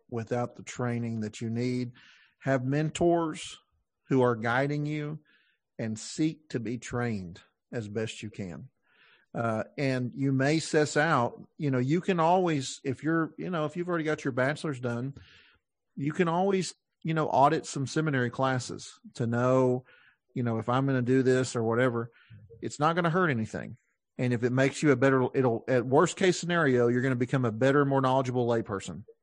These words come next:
You know what I mean? Uh, so, you know, I would say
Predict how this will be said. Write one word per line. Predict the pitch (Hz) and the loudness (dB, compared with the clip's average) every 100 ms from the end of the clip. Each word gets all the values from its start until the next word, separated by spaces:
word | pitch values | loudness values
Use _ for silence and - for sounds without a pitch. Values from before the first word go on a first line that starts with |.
| _ | _
You | 127 | -4
know | 123 | 0
what | 120 | 2
I | 117 - | 0 0
mean? | 156 120 - - - _ | -2 -4 -16 -20 -20 _
Uh, | - 123 | 2 2
so, | 117 - 131 123 120 | 2 4 6 6 4
you | 120 | 2
know, | 123 113 110 | 0 0 -2
I | - 147 | 0 0
would | 147 | 0
say | - 139 127 123 | 0 2 4 2